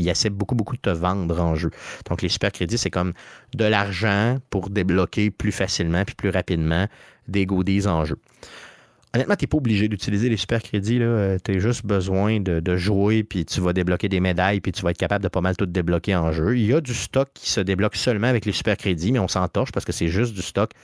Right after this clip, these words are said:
euh, tu sais, visuel, là. C'est juste du cosmétique. C'est pas, j'ai, j'ai pas vu d'armes ou de choses importantes. Puis de toute façon, c'est un jeu coopératif. C'est pas un jeu P-, P-, tu sais, P V P, là. Tu joues pas contre d'autres joueurs. Donc, on s'en fout que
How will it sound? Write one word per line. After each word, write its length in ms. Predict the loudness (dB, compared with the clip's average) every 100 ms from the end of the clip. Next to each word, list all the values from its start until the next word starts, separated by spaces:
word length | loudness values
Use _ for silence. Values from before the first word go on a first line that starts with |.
| -20 -20 -20 _ 0
euh, 480 | 2 4 4 2 0 -4 -16 -4
tu 60 |
sais, 160 | 0 0
visuel, 580 | 0 2 2 2 2 2
là. 80 |
C'est 180 | 0 0
juste 240 | 0 -2 -2
du 160 | -4
cosmétique. 540 | -2 -2 -4 -2 -4 -2
C'est 160 | -4
pas, 300 | -2 0 0 -2 -20 -20 _ _ -20 -18 -12 -4
j'ai, 180 | -2 0
j'ai 160 | 0 0
pas 120 | 0
vu 180 | 0 0
d'armes 480 | 2 2 2 0
ou 80 | 0
de 140 | 2 0
choses 340 | 2 2 2
importantes. 600 | 0 0 -2 -2 0 -2 -2
Puis 140 | 0
de 80 | 0
toute 160 | 0 -2
façon, 280 | -2 -2 -2
c'est 100 | 0
un 80 | 0
jeu 120 | 0
coopératif. 720 | 0 -2 0 0 -2 -2 -4
C'est 120 | -2
pas 80 | 0
un 80 | 2
jeu 140 | 0
P-, 280 | 0 0 0
P-, 140 | -2
tu 80 | -6 -14 -20 -4
sais, 140 | -2
P 140 | 0
V 160 | 0 0
P, 280 | 2 2 2
là. 80 | 0
Tu 280 | -2 -2 -2
joues 80 |
pas 100 | 0
contre 200 | 0 0
d'autres 240 | 0 0 2
joueurs. 300 | 2 2 2
Donc, 220 | 0 -2
on 60 | 0
s'en 180 | 0
fout 240 | 0 -4 0
que 200 | 0